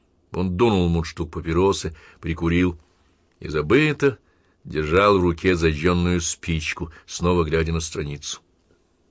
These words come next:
Спичка напомнила о себе лёгким ожогом пальцев. Малышев встрепенулся. «Жду, когда ты меня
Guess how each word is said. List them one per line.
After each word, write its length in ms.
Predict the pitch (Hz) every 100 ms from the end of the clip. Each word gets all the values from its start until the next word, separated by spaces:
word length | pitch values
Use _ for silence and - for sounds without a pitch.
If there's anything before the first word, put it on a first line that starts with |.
| _
Спичка 500 | - - 85 - 82
напомнила 540 | 78 78 85 82 82 80
о 40 |
себе 360 | 78 78 78 - - _
лёгким 440 | 82 80 - 82
ожогом 340 | 80 78 78 78
пальцев. 440 | 78 139 - 87 - - _ -
Малышев 460 | 73 78 80 -
встрепенулся. 680 | - 85 - 71 67 - - _ _ _ _ _ _ _ _ _ _ _ _ _ _ _ _ _ _ _ -
«Жду, 640 | - 71 78 143 160 165 -
когда 580 | - 80 69 64 110 135
ты 240 | - 98
меня 500 | 90 80 78 90 101